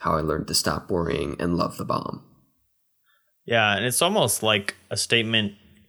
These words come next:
Speaker 2: from Kubrick to Kubrick, 'cause like you said, this comes out of his own fear of war and our, our growing capabilities for mass destruction.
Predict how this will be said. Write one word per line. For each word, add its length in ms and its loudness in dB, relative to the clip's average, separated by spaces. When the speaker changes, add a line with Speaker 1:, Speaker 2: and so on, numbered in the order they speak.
Speaker 2:
from 260 0
Kubrick 460 0
to 180 0
Kubrick, 420 -4
'cause 160 -6
like 160 0
you 80 -2
said, 340 2
this 120 -2
comes 340 -2
out 160 2
of 140 0
his 200 -2
own 240 0
fear 500 -2
of 260 -4
war 420 2
and 220 0
our, 380 0
our 180 0
growing 640 0
capabilities 880 0
for 260 -6
mass 340 -2
destruction. 760 -4